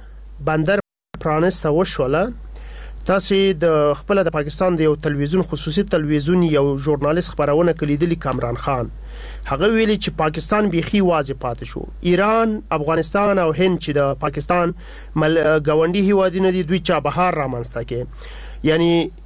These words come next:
چین بیا په سیمه کې له ټولو سره ښې اړیکې لري. یعنی هغه شعار چې پاکستان ورکولو چې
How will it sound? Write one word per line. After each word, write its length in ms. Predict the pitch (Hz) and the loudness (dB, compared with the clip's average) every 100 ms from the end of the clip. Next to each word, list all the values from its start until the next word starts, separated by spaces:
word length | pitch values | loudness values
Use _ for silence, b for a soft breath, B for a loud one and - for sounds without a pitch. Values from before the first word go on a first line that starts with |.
| b b - - | b b -12 -4
چین 300 | - 233 233 | 2 2 2
بیا 120 | 185 185 | 2 0
په 60 | 175 170 | 0 -2
سیمه 180 | 226 214 | 0 0
کې 140 | 202 180 | 2 0
له 40 | 180 | 2
ټولو 160 | 220 196 | 2 2
سره 160 | 175 160 | 0 0
ښې 180 | - 202 | 2 2
اړیکې 280 | 185 226 185 | 2 0 0
لري. 240 | 143 131 123 B B B - | 0 -2 -6 B B B -2
یعنی 220 | 156 170 | 2 2
هغه 300 | 165 233 240 | 2 0 0
شعار 300 | 208 202 202 | 0 0 0
چې 180 | - 175 | -2 -2
پاکستان 440 | 165 160 - 226 | -2 -2 -2 2
ورکولو 420 | 214 196 196 190 | 2 2 0 0
چې 120 | 185 | 0